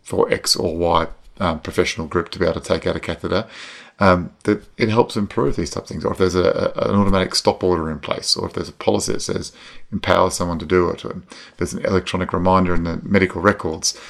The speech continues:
All these things are ways in which, I guess, clinicians can be assisted to making that decision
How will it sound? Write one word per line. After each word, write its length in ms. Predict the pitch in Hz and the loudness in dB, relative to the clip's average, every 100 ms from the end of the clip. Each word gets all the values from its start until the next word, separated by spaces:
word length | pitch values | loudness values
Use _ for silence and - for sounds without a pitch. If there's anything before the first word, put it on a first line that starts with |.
| - - - - - | -18 -20 -10 -6 6
All 200 | 135 143 | 8 10
these 220 | 123 101 | 8 8
things 260 | 107 101 92 | 4 4 4
are 100 | 90 | 4
ways 360 | 92 92 92 | 4 4 2
in 120 | 90 85 | -2 -4
which, 380 | 85 - - - _ _ _ _ - | -4 -4 -8 -10 _ _ _ _ -6
I 60 | - | -2
guess, 160 | 110 | -2
clinicians 540 | - - 98 - 92 - | 0 2 4 4 0 -2
can 140 | 90 | -2
be 80 | 85 | -2
assisted 580 | 82 - 104 - - - - - - _ _ | 0 0 0 -2 -6 -8 -14 -20 -20 _ _
to 500 | - 92 85 82 82 - | 0 2 2 0 -4 -2
making 340 | 92 90 90 | 2 2 2
that 140 | 85 87 | -2 -4
decision 680 | 82 - 92 85 80 78 | -4 2 2 2 -2 -6